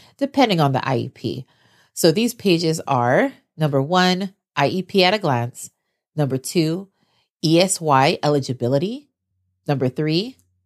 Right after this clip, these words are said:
prior written notice. Number four, specific learning disability, patterns of strengths and weaknesses form.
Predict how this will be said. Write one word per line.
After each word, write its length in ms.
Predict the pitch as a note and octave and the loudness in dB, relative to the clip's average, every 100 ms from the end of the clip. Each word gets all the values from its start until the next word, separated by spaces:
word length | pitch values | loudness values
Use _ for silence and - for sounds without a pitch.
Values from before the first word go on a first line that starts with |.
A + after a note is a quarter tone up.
| _ | _
prior 340 | _ G3 F3+ F#3 | _ 2 4 2
written 300 | E3+ - C#3+ | -2 -4 -2
notice. 560 | F3 F#3 F3+ F#3 - - _ _ _ _ | 2 2 2 -2 -10 -16 _ _ _ _
Number 220 | D#3+ C#3+ C#3 | 0 0 -2
four, 600 | - F#3+ D#3+ C3+ D#3 - _ | -2 2 2 2 -2 -6 _
specific 640 | - - F3+ G#3+ G#3 A#3+ | -16 -4 0 0 0 0
learning 300 | F3+ F3 F#3 | 2 2 0
disability, 840 | F#3 G3+ A3 G#3+ G#3+ A3 A3+ A3+ - - | -4 -6 -4 -2 0 0 -4 -6 -14 -6
patterns 540 | E3+ D#3+ F3+ F#3+ F#3 - | 0 0 0 -2 -6 -8
of 120 | E3+ D3 | -6 -6
strengths 480 | - C#3+ C#3+ - | -6 -6 -6 -10
and 220 | - F3+ D#3 | -8 -6 -6
weaknesses 480 | D3 D3 D#3+ D#3+ | -6 -8 -8 -8
form. 360 | - C3 C3 | -8 -8 -8